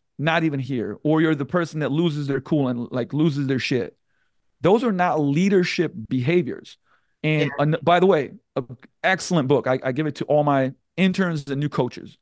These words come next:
Speaker 1: right? It's called, it's by Robin Sharma. It's a fable. It's called A Leader with No Title.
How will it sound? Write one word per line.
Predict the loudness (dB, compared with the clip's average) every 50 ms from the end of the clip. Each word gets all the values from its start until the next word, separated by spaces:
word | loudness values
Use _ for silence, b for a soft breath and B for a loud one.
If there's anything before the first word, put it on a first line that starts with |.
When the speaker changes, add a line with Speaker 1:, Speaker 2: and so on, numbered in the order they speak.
| _
Speaker 1:
right? | 0 0 0
It's | 0 0
called, | 0 0 0 0 0 -2
it's | 0 2
by | 2 2
Robin | 4 4 4 2 2 -2 -8 _ _ _ _ -8
Sharma. | -6 -2 -2 0 0 -2 -4
It's | -6 -6
a | -6
fable. | -4 -2 -2 -2 -2 -4 -6 -8 b b b b b b b b
It's | -6 0
called | 0 2 2
A | 2
Leader | 2 2 2 4 4 4
with | 2 2 0
No | -2 -2
Title. | -2 -2 -4 -4 -4 -6 -10 -14